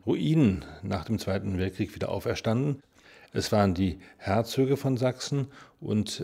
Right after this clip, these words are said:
ähm, seit fünfzehnhundertsiebenundvierzig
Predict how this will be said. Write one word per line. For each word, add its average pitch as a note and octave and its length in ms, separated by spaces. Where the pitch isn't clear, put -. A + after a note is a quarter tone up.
ähm, G#2+ 280
seit F#2+ 600
fünfzehnhundertsiebenundvierzig G#2 2500